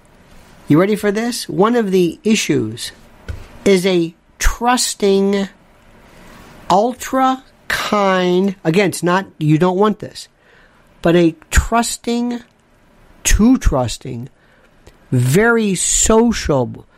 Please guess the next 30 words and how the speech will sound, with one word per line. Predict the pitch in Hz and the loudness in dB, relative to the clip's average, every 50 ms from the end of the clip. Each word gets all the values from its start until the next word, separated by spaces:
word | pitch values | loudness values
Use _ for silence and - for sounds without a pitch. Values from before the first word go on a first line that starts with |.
| _ _ _ _ - | _ _ _ _ -4
and | 156 156 151 | 0 2 4
they're | 151 143 | 4 4
very | 127 160 175 190 202 | 2 2 2 2 2
prone | 185 - - 185 190 196 196 | 2 2 2 2 2 0 0
to | 180 170 | -2 -2
being | 151 165 165 160 156 | 0 0 0 0 0
taken | 160 165 151 156 151 | -2 -4 -4 -2 -4
advantage | 156 175 185 196 185 151 135 | -4 -4 -2 -2 -2 0 0
of | 139 131 | -2 0
in | 139 139 | 0 -2
this | 139 131 - | -2 -2 -4
cruel, | - - - 165 151 143 | -4 0 0 2 2 2
sick | 139 - - - 160 - - | 0 -2 -2 -4 -4 -2 0
world. | 135 165 175 151 117 98 - - - - - | 0 2 2 0 -2 -4 -10 -16 -20 -10 -6
It's | - 127 - | -2 0 0
like, | 143 104 | 0 -2
we're | 107 107 123 185 269 311 262 | -2 0 0 2 2 2 -2
sick, | - - - 143 131 127 _ - _ _ _ _ _ - - - - _ _ _ | -2 -4 -6 -6 -6 -6 _ -20 _ _ _ _ _ -20 -20 -20 -20 _ _ _
but | - 160 143 | -2 -2 0
they're, | 143 185 190 190 185 180 165 - _ _ _ _ _ _ _ _ _ _ _ _ _ - - | 2 0 2 2 0 0 -2 -6 _ _ _ _ _ _ _ _ _ _ _ _ _ -8 -2
this | - 254 247 - 247 | 0 0 0 0 -2
is, | 240 196 175 151 | -4 -4 -6 -6
this | 170 220 196 - - | -4 -4 -2 -2 -4
is | 175 160 | -2 -2
the | 180 165 | -2 -4
trait. | - - 202 208 196 151 131 - - _ _ _ _ _ - - - - - _ _ | -2 -2 -2 0 0 -2 -4 -8 -18 _ _ _ _ _ -20 -20 -20 -20 -20 _ _
Kindness, | - - - 202 208 208 220 233 240 247 254 269 277 - - - _ _ _ _ _ _ _ _ _ _ _ _ - - - - - - - - - | -10 -4 -2 0 0 0 0 -2 -2 -4 -4 -6 -8 -10 -12 -12 _ _ _ _ _ _ _ _ _ _ _ _ -20 -20 -20 -20 -20 -20 -20 -16 -6
trusting, | - - - - 240 269 254 - - - 151 131 120 113 120 135 - _ _ _ _ _ _ _ _ _ _ _ _ - - _ - - - - - - - - - - - - - - | -2 0 2 2 2 0 -2 -4 -6 -6 -6 -6 -6 -8 -12 -14 -18 _ _ _ _ _ _ _ _ _ _ _ _ -20 -20 _ -20 -20 -20 -20 -20 -20 -20 -20 -20 -20 -20 -20 -10 -6
and | 175 185 180 180 180 - - | -4 -2 -2 -2 -4 -4 -6
affability. | 196 202 190 - - 180 160 139 143 175 175 170 151 123 104 107 104 - _ | -6 -6 -6 -4 -4 -4 -2 0 0 -2 -2 -2 -6 -6 -8 -12 -20 -20 _